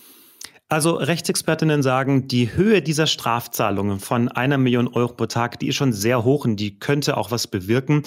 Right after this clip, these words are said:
Eine höhere Strafe hatte E U G H gegen ein E-U-Mitglied auch bisher nicht verhängt. Und dazu kommt auch noch, der E U G H hat in einem anderen Verfahren vor kurzem Polen zu einer Zahlung von einer halben Million Euro täglich verurteilt.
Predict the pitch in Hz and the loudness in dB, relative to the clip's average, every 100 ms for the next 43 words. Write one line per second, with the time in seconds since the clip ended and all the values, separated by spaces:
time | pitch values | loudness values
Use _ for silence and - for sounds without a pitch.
0 | - - - - - 113 110 101 165 151 | -8 -16 -18 -20 -6 -2 0 2 2 0
1 | 135 - 120 131 131 131 123 107 113 107 | -2 0 -2 0 -2 -2 -2 -2 -2 0
2 | 101 110 113 101 113 110 117 - 104 107 | 0 -2 -2 -4 -2 0 0 -2 -2 -2
3 | - - 107 - 135 135 123 131 127 101 | -4 -4 -4 0 2 2 2 0 -2 -2
4 | 127 - 107 117 - 135 117 147 117 107 | -4 0 0 0 0 -2 0 0 -2 -4
5 | 110 123 - - 220 120 113 113 123 - | -6 -6 -6 -2 -2 -2 -4 -4 -4 -4
6 | 113 123 120 113 135 - - - 135 127 | -2 -2 -2 -2 -2 -6 -10 -4 0 0
7 | 117 113 - 165 190 151 113 - 107 110 | 0 -2 -2 0 0 0 -4 -2 -2 -2
8 | 110 - 220 - 113 - 139 135 131 117 | -4 -4 -2 -2 -4 0 2 2 2 -2
9 | 113 - 117 120 123 123 110 104 101 - | -2 -2 -2 0 -2 -4 -2 -2 -4 -4
10 | 165 196 127 104 101 104 98 104 - 92 | -2 2 2 2 0 0 0 0 -2 -4
11 | 98 - 107 104 123 147 | -4 -2 -2 0 0 0